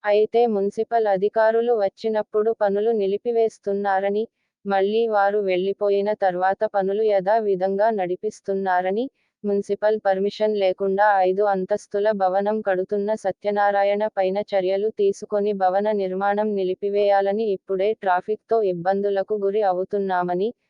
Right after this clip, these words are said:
భవనం పూర్తి అయిన తర్వాత ఇరవై ఫీట్ల రోడ్డులో వాహనాలు పెట్టడానికి చాలా ఇబ్బందులు గురి కావడం జరుగుతుందని ఆవేదన వ్యక్తం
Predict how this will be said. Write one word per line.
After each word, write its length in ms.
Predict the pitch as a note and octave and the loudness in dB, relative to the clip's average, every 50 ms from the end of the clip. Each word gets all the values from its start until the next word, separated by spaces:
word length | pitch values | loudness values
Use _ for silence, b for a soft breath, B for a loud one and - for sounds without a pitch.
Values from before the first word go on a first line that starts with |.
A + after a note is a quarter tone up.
| _ _ | _ _
భవనం 440 | F3+ F3 F3 F3 F#3 G3 G3+ G#3+ G#3+ | 0 0 2 2 2 0 0 0 -2
పూర్తి 460 | G#3+ - G#3 G3+ G3 G3+ - - G#3+ | -2 -2 -2 -2 -2 -2 -2 -2 0
అయిన 300 | G#3 G3+ F#3+ G3 G3 G3+ | 2 2 2 2 0 -2
తర్వాత 500 | G#3 - G3+ F#3+ F3+ F#3 F#3+ G3 G3 - | -2 0 -2 -2 0 0 0 -2 0 0
ఇరవై 460 | A3+ A3 G#3 G3 F#3+ F#3+ G3 G3+ G3+ G#3 | 0 0 0 0 -2 -2 0 0 0 -2
ఫీట్ల 380 | - G#3 G3+ - - G#3 G#3+ | -2 -4 -6 -4 0 0 0
రోడ్డులో 500 | G#3+ G3 F#3+ F#3 F#3 F#3 G3 G3 G#3 G#3+ | 2 2 0 0 0 -2 -2 0 2 2
వాహనాలు 640 | G#3+ G3 F#3 F3+ F3+ F3+ G3 G3+ G3+ G3 G3 G3+ G#3+ | 2 4 2 2 2 0 -2 0 0 0 0 0 -2
పెట్టడానికి 680 | - G3+ F#3+ F#3 - G3 G3 F#3+ G3 G3 F#3+ F#3+ - G#3+ | -2 -4 -6 -4 -2 -2 0 0 0 0 0 -2 -4 -6
చాలా 380 | G#3 - G#3 G3 F#3+ F#3+ G3+ G#3 | -6 -2 0 0 2 2 2 2
ఇబ్బందులు 600 | G3+ F#3+ F#3 F3 F3+ F#3+ F#3+ F#3+ G3 G3 G3+ G#3 | 0 0 -2 -2 -2 -2 0 0 -2 -2 -2 -2
గురి 260 | G3 G3 G3 G3 G3+ | 0 0 0 0 -2
కావడం 540 | - - F#3+ F3+ F3+ F#3 G3 G3 G#3 G#3+ G3+ | 0 2 2 2 2 2 0 0 0 0 0
జరుగుతుందని 760 | F#3+ F#3+ F3+ F#3 F#3 F#3+ G3 - G3+ G3 F#3+ F#3+ F#3+ G#3 G#3+ | 0 0 0 0 -2 -4 -4 -2 -4 -2 -2 -2 -2 -2 -2
ఆవేదన 580 | G3 F#3 F3+ F3+ F3 F#3+ G3 F#3+ G3+ G3+ G#3+ | 0 0 0 0 0 0 0 0 0 -2 -2
వ్యక్తం 440 | G#3+ G3 F3+ F3 - _ G#3+ G#3+ G#3+ | -2 -2 -2 -2 -2 _ -2 -2 -2